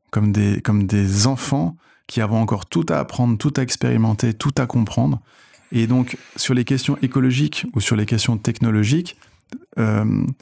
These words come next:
moi, je suis un adepte d'une vision évolutionnaire de l'écologie. Ça veut dire que, grosso modo, nous, êtres humains, pouvons encore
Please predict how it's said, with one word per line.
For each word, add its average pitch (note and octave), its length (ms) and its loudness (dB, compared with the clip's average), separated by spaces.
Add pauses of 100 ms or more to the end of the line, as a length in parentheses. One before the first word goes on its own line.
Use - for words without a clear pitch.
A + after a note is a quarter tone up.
(240)
moi, C3 160 2
je B2+ 140 0
suis B2 460 0
un A2 400 2
adepte C3+ 420 0
d'une A#2 180 -2
vision A#2+ 380 0
évolutionnaire C3 840 0
de G#2+ 120 0
l'écologie. G#2 520 2
Ça - 100 -2
veut G2+ 100 2
dire B2+ 220 0
que, - 120 -4
grosso A#2 380 -2
modo, A2+ 440 0 (200)
nous, C#3 400 2
êtres A#2+ 220 -4
humains, B2+ 340 0
pouvons B2 360 0
encore B2 460 0